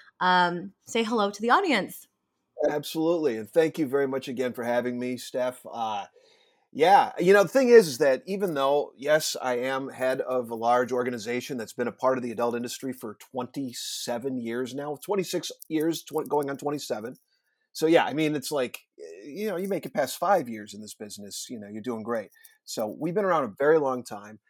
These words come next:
Speaker 2: And one thing that has never changed about me is I, you know, I get in the trenches. I hang out with anybody and everybody.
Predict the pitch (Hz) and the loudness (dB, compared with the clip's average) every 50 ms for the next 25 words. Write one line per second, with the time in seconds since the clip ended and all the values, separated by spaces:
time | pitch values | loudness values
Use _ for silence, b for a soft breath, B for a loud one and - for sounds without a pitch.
0 | _ _ _ - 143 139 131 135 139 156 170 170 165 190 175 165 160 139 123 143 | _ _ _ -8 -6 -4 -4 0 2 4 4 4 4 2 0 2 2 2 0 0
1 | 131 110 117 117 117 127 131 135 135 151 147 143 135 - - 143 123 123 127 113 | -2 -2 -4 -4 0 2 2 2 4 4 2 2 0 -2 -6 -4 -4 -4 -4 -6
2 | - - 107 98 95 98 101 - 98 101 101 98 101 101 _ _ _ _ _ _ | -8 -10 -10 -8 -6 -6 -8 -10 -12 -16 -18 -18 -20 -20 _ _ _ _ _ _
3 | _ 131 117 113 110 104 101 - - - 107 110 113 113 113 117 120 120 117 - | _ -12 -10 -10 -10 -12 -14 -14 -10 -8 -6 -4 -4 -4 -4 -6 -6 -8 -8 -10
4 | - _ _ - 82 107 117 117 110 104 123 123 - 156 139 139 123 - 151 156 | -14 _ _ -20 -16 -14 -12 -12 -10 -10 -8 -6 -6 -6 -6 -8 -8 -6 -6 -6
5 | 165 - - 101 - - - 90 104 - 117 113 113 113 104 101 120 123 110 - | -6 -6 -10 -14 -16 -14 -16 -16 -14 -12 -12 -12 -10 -10 -10 -10 -10 -10 -12 -12
6 | - 127 147 143 120 131 123 127 123 110 104 95 - 101 92 - 95 95 104 120 | -10 -8 -8 -6 -6 -6 -6 -6 -8 -10 -14 -16 -20 -20 -20 -20 -20 -20 -20 -20